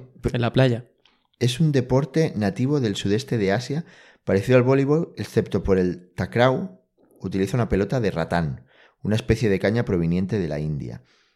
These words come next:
Speaker 1: Y solo permite que los jugadores utilizar sus pies y la cabeza para tocar el balón. Es una
Speaker 2: Ah,
Speaker 1: especialidad
Speaker 2: no, solo pies y los hombros y eso tampoco.
Speaker 1: Ah, no puedes hacer
Speaker 2: Claro, no puedes
Speaker 1: controles.
Speaker 2: hacer control con el pecho o eso.
Speaker 1: Hostia.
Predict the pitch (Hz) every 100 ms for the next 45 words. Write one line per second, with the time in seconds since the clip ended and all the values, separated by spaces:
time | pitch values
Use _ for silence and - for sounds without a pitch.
0 | _ _ - _ 101 - 127 160 123 120
1 | 104 95 92 90 90 120 127 110 95 104
2 | - 101 - 113 127 - - 98 90 92
3 | 85 123 147 107 95 87 95 107 85 76
4 | 78 76 _ _ _ _ _ _ 117 123
5 | 123 151 - 196 160 123 - 151 165 165
6 | 175 165 - _ _ _ - - - -
7 | 127 131 160 156 151 143 147 147 160 -
8 | 101 117 113 123 - 120 - 110 151 139
9 | 143 143 - 139 135 131 127 131 127 139
10 | 131 139 - _ _ - - _ 160 -